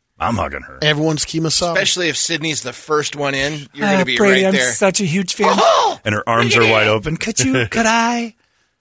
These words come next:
Speaker 1: "Oh,
Speaker 2: Wow.
Speaker 1: hi, superstar."
Speaker 3: And she's gonna be, like,
Speaker 1: Yeah.
Speaker 3: six inches taller than you.
Speaker 1: "This is my friend Moana." "What's up, Kimosabe?" <laughs> Fist bump.
Speaker 3: While you're giving
Speaker 1: Wow.
Speaker 3: the hug.
Speaker 1: "You look like you ate the rock."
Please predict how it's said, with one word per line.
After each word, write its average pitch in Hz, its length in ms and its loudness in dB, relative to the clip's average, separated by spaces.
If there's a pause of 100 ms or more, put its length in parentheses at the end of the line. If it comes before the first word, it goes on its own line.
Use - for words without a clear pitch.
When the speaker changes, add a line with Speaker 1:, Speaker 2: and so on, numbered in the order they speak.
Speaker 1:
"Oh, 269 680 2
Speaker 2:
Wow. 110 800 0
Speaker 1:
hi, 311 220 2
superstar." 285 1080 2
Speaker 3:
And 139 140 -10
she's 127 220 -4
gonna 143 120 -10
be, 131 120 -2
like, 117 160 -2
Speaker 1:
Yeah. 117 140 2
Speaker 3:
six - 240 -4
inches 131 320 -6
taller 131 360 -2
than 104 140 -12
you. 107 220 -12 (180)
Speaker 1:
"This 165 220 2
is 160 100 0
my 165 140 4
friend 156 360 4
Moana." 139 680 2
"What's - 240 -2
up, 220 160 -2
Kimosabe?" 202 720 2
<laughs> - 1800 0
Fist 359 400 4
bump. 269 520 4 (1120)
Speaker 3:
While 170 400 2
you're 160 140 0
giving 208 140 4
Speaker 1:
Wow. 226 180 2
Speaker 3:
the 151 80 0
hug. 151 380 -2 (400)
Speaker 1:
"You 196 160 -2
look 233 100 -2
like 180 140 -2
you 190 160 -4
ate 226 260 -2
the 196 120 -2
rock." 196 500 0